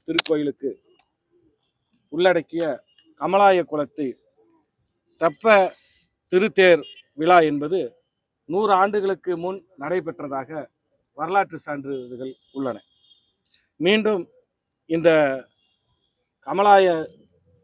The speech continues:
திருக்குளத்தில் தெப்ப திருத்தேர் விழா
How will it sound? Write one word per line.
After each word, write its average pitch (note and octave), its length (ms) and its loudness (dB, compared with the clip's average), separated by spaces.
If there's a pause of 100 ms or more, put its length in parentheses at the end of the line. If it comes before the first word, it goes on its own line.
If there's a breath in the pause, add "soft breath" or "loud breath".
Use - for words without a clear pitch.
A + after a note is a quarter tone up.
(120)
திருக்குளத்தில் E3 640 -2 (880)
தெப்ப F#3+ 380 -2
திருத்தேர் E3 600 -4
விழா D3 240 -4